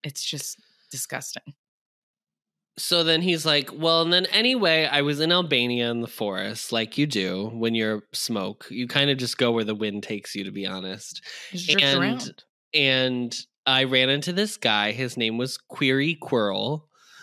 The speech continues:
Speaker 2: And he found out he was a, um,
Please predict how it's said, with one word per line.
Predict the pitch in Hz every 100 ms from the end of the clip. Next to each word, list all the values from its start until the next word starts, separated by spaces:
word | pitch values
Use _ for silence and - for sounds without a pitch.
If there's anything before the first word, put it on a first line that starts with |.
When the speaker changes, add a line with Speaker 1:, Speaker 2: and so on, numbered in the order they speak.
| - _ -
Speaker 2:
And | 135 131 127 127 127 127 120 - -
he | - - 143 135 131 131 131
found | - 123 127
out | 139 123
he | - 123
was | 127 127
a, | 127 120 120 120 123 - _ _ -
um, | 135 127 123 123 131 135 107